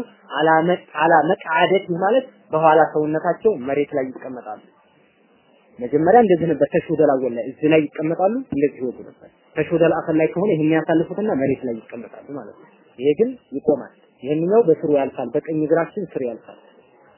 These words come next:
ሀከዛ ሆ አልአፍል። ይሄ ነው ራጅሑ።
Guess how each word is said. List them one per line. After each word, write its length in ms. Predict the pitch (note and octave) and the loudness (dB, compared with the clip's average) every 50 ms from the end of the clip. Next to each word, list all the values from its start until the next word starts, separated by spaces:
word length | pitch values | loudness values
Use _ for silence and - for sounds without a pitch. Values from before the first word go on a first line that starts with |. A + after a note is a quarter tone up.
| _ _ | _ _
ሀከዛ 260 | - - - B2+ A#2 B2+ A#2+ | -18 -12 -8 -6 -4 -4 -2
ሆ 100 | C#3+ E3 F#3 - - _ _ _ - | 0 0 -2 -2 -4 _ _ _ -14
አልአፍል። 520 | B2+ C3+ - - E3+ - - - - - - - - _ _ _ _ _ _ _ _ _ _ _ _ _ _ | -12 -6 -4 -4 -4 -4 -6 -10 -16 -16 -16 -20 -20 _ _ _ _ _ _ _ _ _ _ _ _ _ _
ይሄ 100 | C3 D3 D#3 | -2 -2 -2
ነው 120 | C#3+ B2+ B2 | 0 -2 0
ራጅሑ። 360 | C3 D#3 D3+ C#3 - B2 - | 2 2 2 0 -2 -8 -14